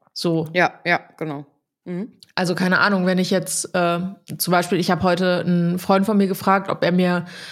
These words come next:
Speaker 1: einen Kontakt weitergeben kann. So, da hab ich ja nicht das Gefühl, dass ich ihm was wegnehme.
Speaker 2: Nee.
Speaker 1: So, und da hab ich auch absolut gar kein Problem, ihn nach Hilfe zu fragen. Aber wenn ich ihn jetzt fragen müsste, äh, „Kannst du mir,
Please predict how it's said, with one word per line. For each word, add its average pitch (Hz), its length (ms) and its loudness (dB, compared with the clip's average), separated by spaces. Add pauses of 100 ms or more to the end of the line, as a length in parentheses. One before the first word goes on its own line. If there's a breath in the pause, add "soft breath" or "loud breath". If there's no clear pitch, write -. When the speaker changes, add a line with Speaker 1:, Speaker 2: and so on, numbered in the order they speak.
(160 loud breath)
Speaker 1:
einen 190 80 2
Kontakt 196 500 2
weitergeben 170 560 2
kann. 170 440 0 (140)
So, 190 160 0
da 165 120 2
hab 196 140 0
ich 196 80 -2
ja 196 160 4 (140)
nicht 190 260 2
das 190 120 0
Gefühl, 208 280 0
dass 180 140 0
ich 175 100 -6
ihm 190 140 0
was 175 180 0
wegnehme. 160 640 0 (200)
Speaker 2:
Nee. 156 520 -4 (220)
Speaker 1:
So, 180 240 2
und - 100 2
da 185 100 4
hab 196 80 0
ich 202 140 0
auch 156 100 0
absolut 190 400 -2
gar 190 140 2
kein 190 140 0
Problem, 185 300 0
ihn 170 80 0
nach 175 120 0
Hilfe 208 260 0
zu - 120 -10
fragen. 160 400 0
Aber 180 180 2
wenn 185 140 2
ich 185 100 -4
ihn 180 100 0
jetzt 180 280 -2
fragen 185 520 2
müsste, 180 480 0 (460 loud breath)
äh, 185 300 2
„Kannst 202 360 0
du 208 60 0
mir, 190 640 2